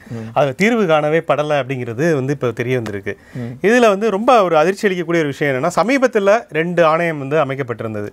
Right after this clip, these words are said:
Speaker 1: ஆறுமுகசாமி.
Speaker 2: ஒண்ணு ஆறுமுகசாமி ஆணையம், இன்னொன்னு அருணா ஜெகதீசன் ஆணையம்.
Speaker 1: ம்.
Speaker 2: அருணா ஜெகதீசன் ஆணையம் உங்களுக்கே தெரியும், தூத்துக்குடி துப்பாக்கி சூடு
Speaker 1: ம்.
Speaker 2: சம்பவத்துக்காக விசாரிக்கிறதுக்காக ஒரு ஆணையம் அமைச்சாங்க, ஓய்வு பெற்ற நீதிபதி தலைமையில.
Speaker 1: ம்.
Speaker 2: அதே போலதான் இந்த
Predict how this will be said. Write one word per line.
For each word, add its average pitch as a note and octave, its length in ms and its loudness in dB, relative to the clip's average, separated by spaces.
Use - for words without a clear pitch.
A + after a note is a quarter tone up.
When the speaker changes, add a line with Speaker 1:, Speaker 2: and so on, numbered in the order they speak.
Speaker 1:
ஆறுமுகசாமி. B2 320 0
Speaker 2:
ஒண்ணு C#3 120 0
ஆறுமுகசாமி D3 680 0
ஆணையம், D3+ 340 -2
இன்னொன்னு C#3 220 -2
அருணா D#3 300 2
ஜெகதீசன் C3 580 -2
ஆணையம். A2 340 -6
Speaker 1:
ம். A#2 300 -4
Speaker 2:
அருணா D3 200 2
ஜெகதீசன் D3+ 480 -2
ஆணையம் C#3 220 -2
உங்களுக்கே C3+ 320 -2
தெரியும், C3 460 -4
தூத்துக்குடி D#3+ 600 -2
துப்பாக்கி D#3 340 -2
சூடு C3+ 200 -6
Speaker 1:
ம். A#2 60 -8
Speaker 2:
சம்பவத்துக்காக B2+ 680 0
விசாரிக்கிறதுக்காக B2+ 880 -2
ஒரு C#3+ 160 2
ஆணையம் C3+ 280 0
அமைச்சாங்க, A#2+ 500 -4
ஓய்வு D#3+ 280 0
பெற்ற C3 220 -4
நீதிபதி A#2 320 -6
தலைமையில. A2 440 -4
Speaker 1:
ம். G#2+ 40 -6
Speaker 2:
அதே D3+ 280 2
போலதான் F3+ 440 2
இந்த D#3 640 2